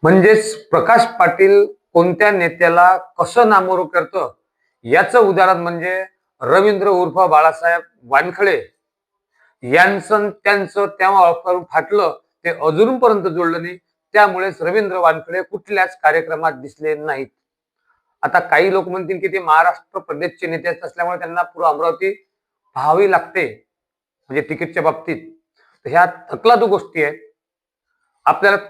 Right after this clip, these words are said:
असं म्हणण्यास काही हरकत नाही की येणारा काळ हा बीजेपीतला रवींद्र उर्फ बाळासाहेब वानखडे आणि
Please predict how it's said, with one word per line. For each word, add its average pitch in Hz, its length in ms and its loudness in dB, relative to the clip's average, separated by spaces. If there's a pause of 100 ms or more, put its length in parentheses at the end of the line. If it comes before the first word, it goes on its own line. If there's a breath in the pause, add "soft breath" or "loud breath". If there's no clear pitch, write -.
(140)
असं 160 200 -2
म्हणण्यास 196 400 -4
काही 180 140 2
हरकत 170 260 -4
नाही 165 200 -8
की - 640 -16
येणारा 185 380 4
काळ 165 320 2 (140)
हा 196 160 2
बीजेपीतला 156 760 -4 (480)
रवींद्र 185 520 -4 (120)
उर्फ 170 320 -6 (260)
बाळासाहेब 160 400 -2 (720)
वानखडे 170 500 -4 (400)
आणि 175 440 -6